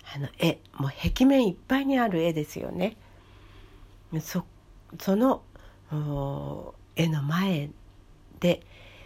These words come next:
椅子を並べて、えー、見学させていただきました。大きなグランドピアノに、えー、指揮者で指導者の、そのテノールのとてもいいお声の先生がですね、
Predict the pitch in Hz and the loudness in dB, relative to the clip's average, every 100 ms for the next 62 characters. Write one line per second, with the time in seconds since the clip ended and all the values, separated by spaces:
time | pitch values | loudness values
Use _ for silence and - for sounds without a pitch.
0 | - 147 151 - 175 165 160 160 160 - | -8 -4 -4 0 0 2 -2 -2 -4 -4
1 | 139 135 147 175 170 170 - - 180 175 | -4 -4 -4 0 0 -2 -6 -4 0 2
2 | 165 156 175 247 240 226 - - - - | 0 0 2 2 2 0 0 -2 -4 -4
3 | - - - - - - - - 180 220 | -20 -20 -20 -20 -20 -20 -20 -4 2 2
4 | 214 190 226 240 175 180 208 208 190 190 | 2 0 2 2 2 0 0 0 -2 0
5 | 185 180 156 156 160 - - - - - | 0 2 0 0 -2 -2 -20 -20 -20 -8
6 | 156 151 - - - 233 160 - 175 220 | -4 -4 -4 -4 0 0 -2 0 2 2
7 | 196 160 151 156 - 151 - 175 208 247 | 0 -4 -2 -4 -2 -4 0 0 2 4
8 | 185 143 123 - - - - - 120 - | 2 0 -6 -10 -20 -20 -16 -10 -10 -4
9 | 175 220 277 277 285 240 196 175 160 147 | 0 2 4 4 4 2 2 2 2 0
10 | - 160 156 165 156 - - 170 156 175 | -2 -2 -2 -4 -4 -6 -10 -12 -4 0
11 | 175 | 0